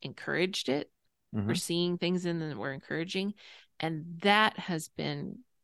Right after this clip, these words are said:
Speaker 1: s-, I'm, I'm thrilled to death about, er, to watch them be curious and to be compassionate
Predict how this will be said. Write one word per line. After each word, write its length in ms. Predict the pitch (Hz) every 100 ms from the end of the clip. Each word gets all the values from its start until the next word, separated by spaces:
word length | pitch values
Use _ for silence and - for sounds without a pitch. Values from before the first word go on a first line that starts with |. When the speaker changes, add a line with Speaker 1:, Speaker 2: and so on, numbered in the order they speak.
| _ _ -
Speaker 1:
s-, 360 | - - - -
I'm, 200 | 175 160 -
I'm 180 | 170 - - _ _ _ _ _ _ _ _ -
thrilled 500 | - - 196 185 165
to 140 | - 147
death 380 | 147 - - -
about, 600 | 170 160 147 143 - - - - - - _ _ -
er, 80 | 156
to 220 | 151 -
watch 520 | 175 170 156 - - 202
them 400 | 156 151 156 - -
be 120 | 165
curious 840 | - - 175 160 156 151 - - - -
and 220 | 175 156
to 100 | -
be 500 | 165 160 151 156 - _
compassionate 1000 | - 165 - 165 147 - 156 131 - -